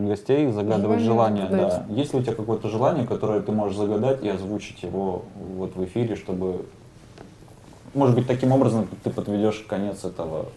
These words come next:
Speaker 1: года, двадцать первого? Двадцать первый же?
Speaker 2: Я вообще не буду оригинальной, я, наверное, просто повторю то, что говорил Андрей Владимирович, когда мы с ним делали эфир, там, по жизни, скажем так.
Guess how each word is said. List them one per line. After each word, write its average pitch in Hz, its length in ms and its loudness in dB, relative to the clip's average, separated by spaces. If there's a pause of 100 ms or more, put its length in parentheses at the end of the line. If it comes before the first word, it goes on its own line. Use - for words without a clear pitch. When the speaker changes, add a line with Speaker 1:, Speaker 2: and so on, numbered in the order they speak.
(140)
Speaker 1:
года, 78 380 -6 (160)
двадцать - 400 -8
первого? - 360 -8 (1500)
Двадцать 95 220 -10
первый 131 220 -8
же? 202 80 2
Speaker 2:
Я 226 240 8
вообще 196 300 4
не 202 100 8
буду 180 240 2
оригинальной, 190 680 2
я, 202 140 6
наверное, 180 320 2
просто 185 260 -4
повторю 190 640 4
то, 247 560 4
что 175 880 -2
говорил 185 400 4
Андрей 175 240 4
Владимирович, 156 680 -2
когда 143 240 -8
мы 143 140 -8
с - 140 -12
ним 139 180 -8
делали 143 420 -6 (120)
эфир, 269 240 -4 (100)
там, 185 160 -2 (100)
по 226 120 8
жизни, 190 420 8
скажем 156 460 -6
так. 151 260 -10